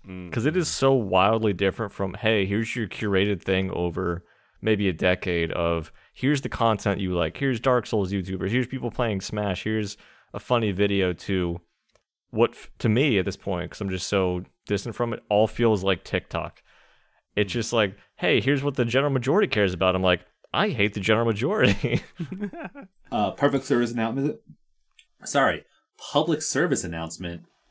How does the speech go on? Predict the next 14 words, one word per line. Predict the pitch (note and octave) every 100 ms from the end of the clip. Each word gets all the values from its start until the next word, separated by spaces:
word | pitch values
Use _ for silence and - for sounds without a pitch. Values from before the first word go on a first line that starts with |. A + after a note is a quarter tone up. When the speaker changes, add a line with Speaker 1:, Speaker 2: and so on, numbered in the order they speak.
| _
Speaker 3:
Um, | G2+ F#2+ F2+ F2 E2 D#2+ _ _
Chrome | - - - G#2+ A2+ C3+ D3
is | B2+ -
changing | - A2+ A#2+ A#2 A#2 A#2 G#2
their | G2+ G#2 G2+ G2+ G2 F#2+ F#2 - _ _ _ _ _
add-on | A2 A2+ A#2 A2 G#2 G2+ G2+ G2 F#2+ _ _ _ _ _ _ _ _ -
manifest, | A2 G2+ G2 A#2+ - C4 E3+ E3+ - - _ _ _
and | - G#2+ G#2 F#2+
that | F#2+ G2
is | F#2+ F#2+
going | G2+ F#2+
to | G#2
break | E2+ F2 G2 G2 G2 - - _ _ _ _ _ _ _
ad, | C3 C#3+ -